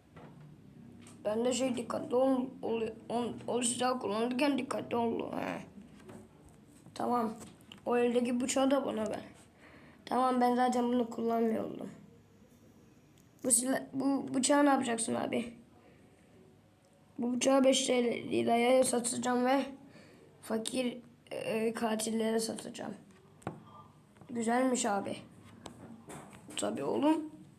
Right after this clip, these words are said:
Oh parayı unuttu. Gerçi bedavaydı dolu ya.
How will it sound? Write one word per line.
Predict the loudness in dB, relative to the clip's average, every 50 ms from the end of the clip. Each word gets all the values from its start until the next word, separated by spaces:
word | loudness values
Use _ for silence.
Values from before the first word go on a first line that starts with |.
| -20 -20 -20 -20 -20 -20 -20 -20 -20 -20 -20 -20 -20 -20 -20 -20 -20 -20 -20 -20 -20 -20 -20 -20 -20 -20 -20 -20 -20 -20 -20 -20 -20 -12 -4 2
Oh | 2 4 4 2 0 -4 -8 -6
parayı | -4 -2 0 2 2 2 2
unuttu. | 0 -2 -4 -6 -8 -10 -12 -10 -10 -10 -12 -14 -18 -20 -20 -20 -20 -20 -20 -20 -20 -16 -10 -6
Gerçi | -6 -4 -4 -4 -4
bedavaydı | -4 -4 -2 -2 -4 -4 -4 -6 -8 -10 -12 -10 -8
dolu | -8 -6 -4 -4
ya. | -4 -4 -4